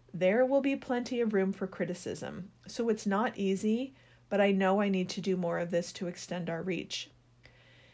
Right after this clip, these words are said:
I know more exposure means more likely reaching people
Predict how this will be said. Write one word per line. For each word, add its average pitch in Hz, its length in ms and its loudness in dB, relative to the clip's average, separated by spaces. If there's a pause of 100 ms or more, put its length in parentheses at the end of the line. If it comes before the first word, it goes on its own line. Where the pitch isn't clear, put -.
(300)
I 202 100 4
know 214 200 6
more 196 260 6
exposure 220 920 2 (340)
means 208 400 4
more 202 260 2
likely 196 420 2
reaching 185 420 -2
people 175 580 0